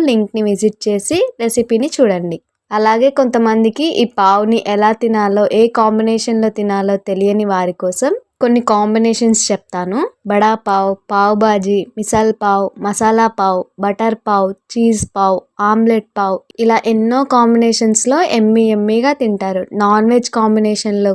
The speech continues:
కూడా తింటారు. మనం చేసే దాని పేరు చీజ్ పావ్. ఈ పావ్ రెసిపీని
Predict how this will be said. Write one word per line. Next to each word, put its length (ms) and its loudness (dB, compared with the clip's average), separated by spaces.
కూడా 160 -2
తింటారు. 420 -4
మనం 220 2
చేసే 300 4
దాని 260 0
పేరు 240 2
చీజ్ 280 2
పావ్. 180 -2
ఈ 20 0
పావ్ 220 2
రెసిపీని 480 -2